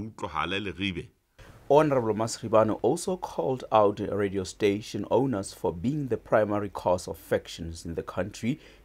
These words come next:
Speaker 2: instead of uniting the nation.
Speaker 1: Naha ena e tlameha hore e be le kgotso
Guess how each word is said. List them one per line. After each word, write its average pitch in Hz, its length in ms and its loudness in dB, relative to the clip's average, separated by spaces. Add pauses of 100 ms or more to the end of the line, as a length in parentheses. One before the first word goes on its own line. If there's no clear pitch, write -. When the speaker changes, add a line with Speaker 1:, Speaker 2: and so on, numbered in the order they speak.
Speaker 2:
instead 180 540 -2
of 92 180 2
uniting 87 640 -6
the 80 80 -8
nation. 95 440 0 (480)
Speaker 1:
Naha 110 320 4
ena 139 280 8 (340)
e 120 80 -2
tlameha 117 420 2
hore 92 220 -2
e 98 100 -4
be 101 140 0
le 98 100 0
kgotso 98 500 -4